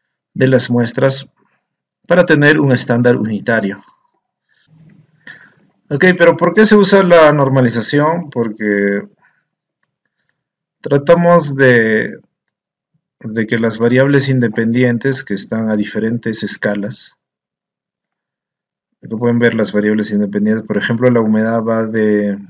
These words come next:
de diez a sesenta y cinco, la temperatura va de, de cero a cuarenta y tres, la iluminancia va de cuarenta y seis como mínimo a máximo mil doce,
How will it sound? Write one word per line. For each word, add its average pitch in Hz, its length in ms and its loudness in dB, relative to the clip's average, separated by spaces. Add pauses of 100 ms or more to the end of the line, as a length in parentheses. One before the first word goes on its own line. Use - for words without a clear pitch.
(1200)
de 117 160 -2
diez 131 460 2
a - 100 -12
sesenta 110 420 -6
y 110 40 -4
cinco, 135 800 -2
la 110 140 -2
temperatura 110 760 -2
va 107 320 -2
de, 104 600 -6
de 90 200 -12
cero 120 640 -6 (920)
a 101 80 -10
cuarenta 98 380 -6
y 95 40 -8
tres, 123 680 -4 (1500)
la 101 120 -4
iluminancia 110 760 0
va 117 280 -2
de 110 300 -2
cuarenta 98 380 -6
y 92 40 -10
seis 123 320 0
como 110 240 -4
mínimo 123 500 0
a 104 120 -6
máximo 104 440 -4
mil 104 200 -2
doce, 117 680 -4